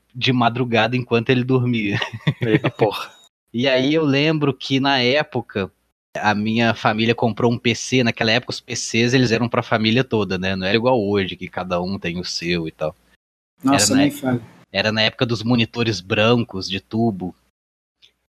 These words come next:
Speaker 1: Então, meu pai comprou um P C aqui pra família toda e tudo, e aí
Speaker 3: Itautec, comprou um Itautec.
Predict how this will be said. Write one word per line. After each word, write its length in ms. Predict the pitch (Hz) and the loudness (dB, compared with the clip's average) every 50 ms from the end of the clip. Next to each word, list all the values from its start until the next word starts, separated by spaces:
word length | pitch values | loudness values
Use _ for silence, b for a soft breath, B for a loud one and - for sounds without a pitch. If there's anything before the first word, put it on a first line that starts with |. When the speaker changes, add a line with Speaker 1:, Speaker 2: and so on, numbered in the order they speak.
| _ _ | _ _
Speaker 1:
Então, 280 | - 98 92 - 104 101 | -8 -8 -6 -2 -2 0
meu 160 | 110 113 110 | 2 2 0
pai 300 | - - 107 104 110 117 | 0 2 2 2 2 2
comprou 380 | - - 113 104 - - 113 110 | 0 -2 -4 -4 -2 -2 -2 -2
um 80 | 107 | -2
P 100 | - 104 | -2 -4
C 300 | 98 - - - 104 107 | -6 -4 -2 0 0 0
aqui 240 | 101 - - - 104 | 0 0 -2 -6 -4
pra 120 | - - 101 | -4 -4 -6
família 380 | - - 101 95 98 101 101 | -2 -2 -2 0 0 -2 -2
toda 280 | - - 101 104 101 98 | -2 -2 -2 -2 0 -2
e 40 | 92 | -4
tudo, 260 | - - 104 107 113 | -6 -6 -6 -4 -2
e 220 | 110 104 107 110 | -2 0 0 0
aí 60 | 104 | 2
Speaker 3:
Itautec, 720 | - 220 233 240 220 - - 202 185 170 - - - - - | 2 2 2 2 2 0 2 2 2 2 2 -2 -6 -8 -8
comprou 400 | - - 165 160 - 180 185 190 | -2 0 0 0 2 4 4 4
um 20 | |
Itautec. 760 | 180 180 180 185 175 170 170 - 165 151 135 127 127 - - | 4 2 2 4 4 4 4 2 2 2 2 2 0 -6 -16